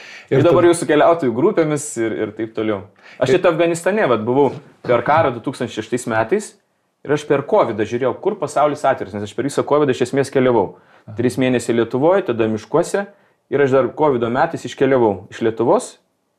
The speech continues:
Speaker 1: ir po pasaulį keliavau, bet negalėjau keliauti ten, kur noriu, nes beveik visas buvo uždarytas. O dažniausiai, kur sienos atviros. O sienos buvo atviros, kur konfliktai dideli buvo. Visokie Somaliai,
Speaker 2: Mhm.
Speaker 1: jie sienų neuždarė.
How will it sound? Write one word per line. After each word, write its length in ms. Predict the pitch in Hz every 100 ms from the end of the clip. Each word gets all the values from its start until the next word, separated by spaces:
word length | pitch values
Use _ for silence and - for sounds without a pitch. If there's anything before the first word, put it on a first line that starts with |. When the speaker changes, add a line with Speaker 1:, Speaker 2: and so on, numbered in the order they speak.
| _ _
Speaker 1:
ir 160 | - 175
po 160 | 165
pasaulį 400 | 135 123 151 143 127
keliavau, 380 | 120 113 123 180
bet 180 | 147 -
negalėjau 440 | 131 123 135 160 139
keliauti 280 | 135 139
ten, 120 | 131 120
kur 160 | 117
noriu, 320 | 120 156 233 - _ _ -
nes 140 | 107
beveik 180 | 123 123
visas 280 | 196 - 107
buvo 160 | 113
uždarytas. 420 | 107 107 110 82 - _ _ _ _ -
O 100 | 127
dažniausiai, 420 | 135 170 170 143
kur 100 | 139
sienos 400 | - 170 110 -
atviros. 380 | 95 - 92 -
O 60 |
sienos 320 | 127 240 214 160
buvo 100 | 160
atviros, 400 | 165 147 135 - _
kur 140 | - 156
konfliktai 540 | 143 127 117 - 87 85 _ _ _ _ _ _ _ _ 110
dideli 280 | 101 107
buvo. 300 | 95 98 82 - - - - _ _ _ -
Visokie 340 | 95 110 - -
Somaliai, 580 | - 123 226 233 202
Speaker 2:
Mhm. 400 | 120 113 107 117 143
Speaker 1:
jie 140 | -
sienų 320 | - 160 147
neuždarė. 540 | 139 131 135 127 113